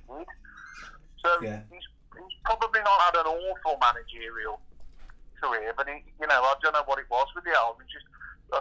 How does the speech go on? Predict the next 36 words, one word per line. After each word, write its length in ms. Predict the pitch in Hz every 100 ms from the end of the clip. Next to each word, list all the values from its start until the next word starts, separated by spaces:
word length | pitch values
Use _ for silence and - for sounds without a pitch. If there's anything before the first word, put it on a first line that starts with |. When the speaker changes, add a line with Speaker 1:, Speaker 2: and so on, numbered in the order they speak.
| 160
Speaker 1:
don't 100 | 156
know 120 | 147
whether 180 | 143 139
he 60 | 135 -
just 200 | 139 -
come 180 | 143 135
in 120 | 139
and 100 | 135
everybody, 520 | 131 131 127 135 135 - - -
'cause 120 | 170 - - -
really, 300 | 196 170 139
obviously, 300 | 135 - -
when 160 | 156 151
a 80 | 139
new 180 | 139 123
manager 320 | 123 131 - -
comes 220 | 127 113 -
in, 120 | 104 98 - - - -
you 40 | 151
really, 160 | 151 -
you 120 | 139 135
want 200 | 139 - - - -
the 80 | -
same 240 | 156 135 127
thing 100 | 135 127
as 80 | 120
what 140 | 120
happened 260 | 120 - - -
to 80 |
Megson. 480 | 113 117 - - 139
Really, 300 | 120 110 107 104
everybody 440 | 107 117 110 113 117
was, 80 | - 110
like, 180 | 107 -
rejuvenated 880 | 107 - 110 107 113 113 110 - 113
and 160 | 110 110